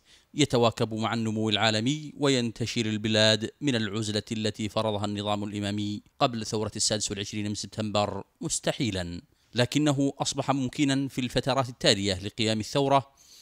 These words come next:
والبدء في تنفيذ برنامج طموح للإصلاح المالي والإداري، وذلك ما تم بعد تولي المقدم علي عبد الله صالح دفة الحكم في البلاد في السابع عشر من يوليو ألف وتسعمائة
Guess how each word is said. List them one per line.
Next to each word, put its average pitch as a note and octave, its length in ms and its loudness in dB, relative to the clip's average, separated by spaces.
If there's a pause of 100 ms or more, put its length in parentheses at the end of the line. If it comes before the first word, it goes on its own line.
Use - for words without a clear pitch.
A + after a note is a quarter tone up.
(160)
والبدء B2+ 420 2
في B2+ 140 0
تنفيذ B2+ 400 0
برنامج A#2+ 540 2
طموح B2 440 0
للإصلاح B2 400 -2
المالي A#2+ 380 0
والإداري، B2 640 4 (760)
وذلك A2+ 380 2
ما A#2 140 2
تم D#3+ 300 0
بعد C3+ 400 0
تولي B2+ 300 2
المقدم B2 480 2
علي B2 140 2
عبد A#2+ 180 -2
الله A#2+ 120 0
صالح A#2+ 380 2
دفة A2+ 340 -2
الحكم A#2+ 460 -2 (360)
في - 120 -2
البلاد A#2 640 4
في - 80 -12
السابع A#2+ 440 2
عشر A#2 260 0
من A#2 140 -2
يوليو A#2+ 460 2 (420)
ألف B2 300 0
وتسعمائة A#2 640 0